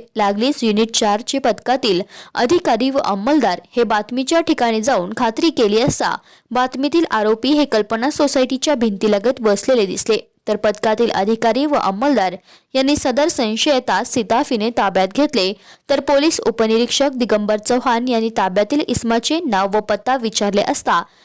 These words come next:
त्यांचे नाव अनिकेत साठे, वय वर्ष एकवीस, आदित्य घमरे, वय वर्ष एकवीस असे सांगितले. तसेच अंगझडती घेतली असता एक व दोन यांचे कंबर खेच खोचलेली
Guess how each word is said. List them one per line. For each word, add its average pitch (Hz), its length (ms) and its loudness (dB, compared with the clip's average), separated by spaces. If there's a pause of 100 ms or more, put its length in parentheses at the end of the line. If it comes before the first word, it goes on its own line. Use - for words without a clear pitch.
(200)
त्यांचे 269 340 0
नाव 277 220 2
अनिकेत 220 460 -2
साठे, 214 380 0
वय 220 220 2
वर्ष 208 280 0
एकवीस, 208 560 -2 (240)
आदित्य 294 400 0
घमरे, 233 400 2
वय 220 200 4
वर्ष 202 280 -2
एकवीस 226 580 0
असे 240 280 -2
सांगितले. 196 480 0 (380)
तसेच 262 340 0
अंगझडती 233 600 0
घेतली 226 320 0
असता 208 380 -2 (360)
एक 202 260 0
व 320 120 2
दोन 233 280 2
यांचे 220 420 0
कंबर 247 520 0
खेच 240 300 0 (120)
खोचलेली 220 560 2